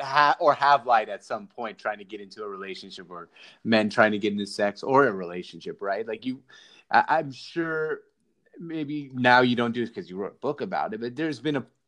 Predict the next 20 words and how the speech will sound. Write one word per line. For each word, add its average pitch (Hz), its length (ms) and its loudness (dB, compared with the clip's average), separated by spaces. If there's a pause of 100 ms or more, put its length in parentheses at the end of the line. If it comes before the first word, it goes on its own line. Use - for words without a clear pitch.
(140)
point 190 380 0
where 139 120 0
you've 131 260 -2
gone 131 240 4
on 120 160 -2
a 110 40 -4
date 117 360 -8
back 110 280 -2
in 113 60 -8
the 110 80 -8
day 107 480 -8
and 107 260 -8
you 131 140 0
pre-, 131 220 -8 (180)
like, 92 360 4
"I 139 80 6
really 123 240 4
like 117 220 0
this 104 140 -12
person. 101 420 -16